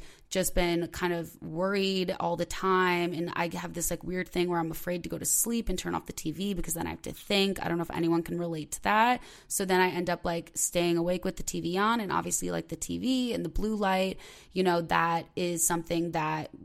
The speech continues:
you know, stimulates your brain and kinda keeps you awake. So even though if I probably turned it off, I could go to sleep, but I don't.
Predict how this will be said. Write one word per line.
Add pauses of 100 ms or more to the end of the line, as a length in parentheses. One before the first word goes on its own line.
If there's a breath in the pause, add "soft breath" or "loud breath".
(180)
you
know,
stimulates
your
brain
and
kinda
keeps
you
awake.
So
even
though
if
I
probably
turned
it
off,
I
could
go
to
sleep, (300 loud breath)
but
I (160)
don't.